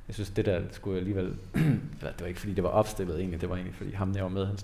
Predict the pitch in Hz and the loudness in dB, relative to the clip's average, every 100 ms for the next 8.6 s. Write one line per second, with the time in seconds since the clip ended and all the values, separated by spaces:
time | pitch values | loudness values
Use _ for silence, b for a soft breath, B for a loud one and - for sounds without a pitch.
0 | - - 104 - 95 95 95 - B B | -8 -6 -4 0 0 0 -4 -10 B B
1 | 120 - - - 110 101 98 98 - 110 | 0 0 -2 2 4 4 2 0 2 2
2 | 110 104 90 101 104 - 107 90 - - | 4 2 0 0 0 2 0 0 -6 -2
3 | 107 107 87 95 101 98 104 95 104 101 | 2 2 0 -4 -6 -4 -4 -2 0 -2
4 | 101 95 90 92 B B B B B 110 | -2 -2 -4 -6 B B B B B -8
5 | 87 - 110 110 120 - - - - - | -6 0 2 2 0 -4 -10 -12 -14 -14
6 | - - - 110 - 101 95 - 98 98 | -10 -6 0 0 0 -4 -4 0 2 0
7 | - - - 98 90 90 90 95 107 104 | -4 -6 -4 0 4 4 4 6 6 6
8 | 101 90 90 - - 98 | 2 -4 -6 -6 -8 -6